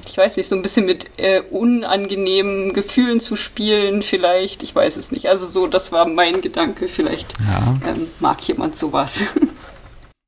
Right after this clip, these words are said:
Speaker 2: Okay, so, jetzt steigen wir hier wieder ein. Äh, liebe Menschen, die das später hören, hier habe ich fürchterlich geschnitten, weil wir haben massive technische Probleme mit Bildern gehabt, aber jetzt sind wir wieder da, die Bilder sind auch in den Shownotes und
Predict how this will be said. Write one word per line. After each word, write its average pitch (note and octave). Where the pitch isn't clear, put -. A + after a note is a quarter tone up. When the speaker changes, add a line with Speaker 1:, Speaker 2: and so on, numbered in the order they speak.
Speaker 2:
Okay, C#3
so, F#2+
jetzt D3+
steigen C#3+
wir D3+
hier D#3
wieder C3+
ein. C#3+
Äh, C#3
liebe D#3+
Menschen, D3+
die D3
das C#3
später C3
hören, A2+
hier A#2+
habe A#2+
ich B2
fürchterlich D#3+
geschnitten, C3+
weil G#2
wir G2+
haben G2
massive G#2+
technische A#2+
Probleme A2
mit F#2
Bildern A2+
gehabt, G#2+
aber A#2
jetzt A#2+
sind B2+
wir A#2+
wieder A2
da, E3+
die -
Bilder G2+
sind A#2
auch G2
in G2
den F#2+
Shownotes B2
und A#2